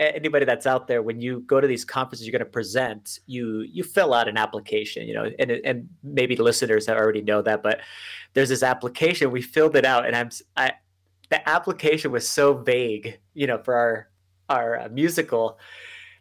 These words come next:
that I wouldn't have accepted <laughs> the application. I would have been like, "I don't even know what, so what does this actually mean that you're gonna do?" Uh, turned out that it was amazing, and it, I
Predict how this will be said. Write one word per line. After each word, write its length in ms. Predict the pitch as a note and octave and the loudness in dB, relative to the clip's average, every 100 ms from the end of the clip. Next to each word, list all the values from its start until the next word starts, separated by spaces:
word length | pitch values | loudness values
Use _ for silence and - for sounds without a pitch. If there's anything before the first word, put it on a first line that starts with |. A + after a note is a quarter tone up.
| _ | _
that 340 | - C3 - _ - | 0 0 -2 _ 0
I 160 | D#3+ | 4
wouldn't 300 | F3+ D3+ C3 | 6 4 4
have 120 | B2+ B2+ | 0 0
accepted 560 | - D#3 D3+ - B2 - | 0 2 2 2 0 0
<laughs> 40 | |
the 140 | G#3+ F3+ | 0 2
application. 420 | D#3+ D#3 D3 D3+ | 2 2 2 4
I 20 | |
would 100 | D3+ | 4
have 60 | C3+ | 4
been 120 | C3+ | 2
like, 220 | B2 - - | 2 -2 0
"I 140 | E3 | 0
don't 180 | G#3+ A3 | 2 2
even 300 | G#3 F3 C#3 | 2 2 2
know 220 | D3 D3+ | 4 6
what, 360 | D3 C#3+ C#3+ - _ _ | 4 2 0 -6 _ _
so 160 | - C#3+ | -2 2
what 180 | C#3+ | 2
does 140 | G3 F3+ | 2 0
this 160 | D3+ | -2
actually 320 | D3+ D3+ - A#2+ | -2 -2 -8 -12
mean 600 | A2+ C3 E3+ C3+ A2 A2 | -8 -6 -4 -6 -8 -4
that 100 | B2 | 0
you're 120 | B2+ | 0
gonna 180 | A#2 B2+ | 0 0
do?" 340 | A2 B2+ A#2 - - - - - | 0 2 2 0 -12 -18 -18 -4
Uh, 120 | C3 | -2
turned 320 | - - D#3+ C#3+ | 0 -2 2 4
out 200 | C3 C3 | 4 2
that 80 | A#2+ | 2
it 60 | |
was 140 | A#2+ A#2 | 2 -2
amazing, 480 | A2+ A#2 B2 A2+ | 0 0 0 -4
and 100 | A2+ | -2
it, 100 | C3 C#3+ | -2 0
I 300 | B2+ A#2 | 0 0